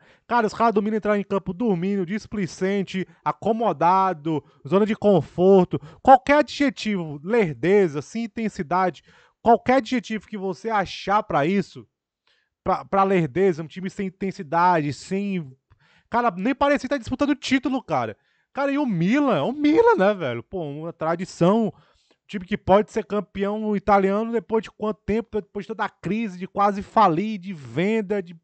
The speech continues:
porra. Os caras entraram do, do campo do jeito que entraram hoje, cara. Inaceitável se eu fosse torcedor do Milan, velho. Né? A gente vai falar também um pouquinho da Inter, né? Aí, cara, vendo o Mi-, o Milan, o Milan, você, você vê agora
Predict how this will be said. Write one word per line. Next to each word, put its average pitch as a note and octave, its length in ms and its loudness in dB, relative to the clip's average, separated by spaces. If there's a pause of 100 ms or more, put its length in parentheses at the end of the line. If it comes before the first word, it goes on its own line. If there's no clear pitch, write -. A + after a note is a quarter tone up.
porra. G#3+ 480 0 (580)
Os - 60 -20
caras A#3 240 -2
entraram A3 220 -6
do, G#3 140 -18
do F#3 180 -18 (100)
campo G3+ 280 -10
do D3 140 -16
jeito F3 200 -4
que A3+ 100 -8
entraram G3+ 420 0
hoje, G3+ 380 6 (100)
cara. G#2 400 -6 (100)
Inaceitável F#3 920 -8
se D3+ 80 -14
eu D3 40 -14
fosse D3 160 -8
torcedor D3 280 -14
do D3 100 -10
Milan, B2 360 -10
velho. G#2+ 260 -8 (580)
Né? C#3+ 120 -2
A - 20 2
gente F3 80 -2
vai F3+ 100 -4
falar F#3 200 -4
também F3+ 240 -10
um F3 40 -14
pouquinho F3+ 320 -16
da G#3 160 -6
Inter, C#3+ 300 -8
né? F#3 180 -8 (320)
Aí, B3+ 380 2
cara, D#3+ 400 -4
vendo B3+ 300 -8
o G3+ 100 -4
Mi-, E3 220 -10
o D#3 100 -12
Milan, F#3 420 -2 (640)
o G#3+ 100 6
Milan, A#3+ 340 6
você, D3 360 -10 (180)
você D#3 220 4
vê F#3 120 4
agora F#3 300 0